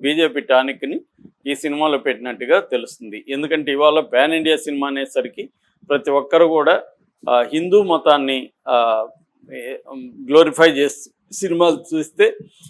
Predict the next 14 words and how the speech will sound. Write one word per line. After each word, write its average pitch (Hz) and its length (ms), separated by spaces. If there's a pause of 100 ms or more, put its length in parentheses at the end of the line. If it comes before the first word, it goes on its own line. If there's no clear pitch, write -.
(140)
నేషనల్ 190 380
లెవెల్లో 160 360
ఇవి 135 440
చూస్తారు 139 540 (800)
అని 170 200 (160)
ఇప్పుడు, 139 580
ఇప్పుడంతా 139 520
కూడా 170 380 (380)
ట్రెండ్గా 196 460
ఇదే 160 220
నిలిచింది. 120 500 (140)
చివరికి 139 640
రాజమౌళి 151 560
కూడా 151 420